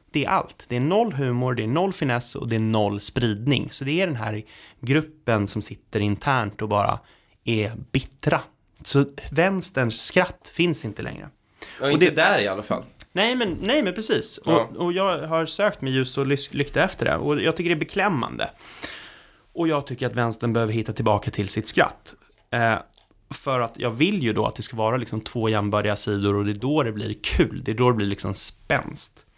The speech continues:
Speaker 2: Mm.
Speaker 1: Och jag har därför, alltså mest för att så ett frö hos vänstern, knåpat ihop en liten lista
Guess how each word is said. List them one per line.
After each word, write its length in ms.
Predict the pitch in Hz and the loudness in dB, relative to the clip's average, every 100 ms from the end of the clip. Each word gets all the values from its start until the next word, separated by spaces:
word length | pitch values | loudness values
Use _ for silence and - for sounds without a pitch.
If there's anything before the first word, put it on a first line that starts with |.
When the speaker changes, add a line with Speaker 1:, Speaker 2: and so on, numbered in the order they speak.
| - | -8
Speaker 2:
Mm. 240 | 113 113 - _ - | -8 -8 -14 _ -12
Speaker 1:
Och 120 | - | -6
jag 280 | 131 147 156 | 0 2 2
har 200 | 123 110 | 0 -2
därför, 640 | 101 101 95 - 104 131 - _ | 2 0 0 -2 0 0 -2 _
alltså 200 | - 123 | -2 0
mest 420 | 123 139 135 - | 2 2 2 -4
för 180 | - 113 | -2 0
att 120 | 110 | 0
så 220 | - - 104 | 0 -2 -2
ett 120 | - | -4
frö 360 | - 185 220 | -8 -4 0
hos 420 | 180 110 98 - - | -2 -4 -8 -6 -2
vänstern, 720 | 104 101 104 - - - 123 _ _ _ _ - | 0 0 -2 -2 -2 -4 -8 _ _ _ _ -6
knåpat 460 | - 117 107 117 | 0 2 2 -2
ihop 500 | 117 107 113 - - - - - | 0 0 -2 -6 -16 -16 -12 -2
en 180 | 107 110 | 0 0
liten 280 | 107 110 | 0 0
lista 500 | 113 123 - - 127 | 0 -2 -4 -2 -4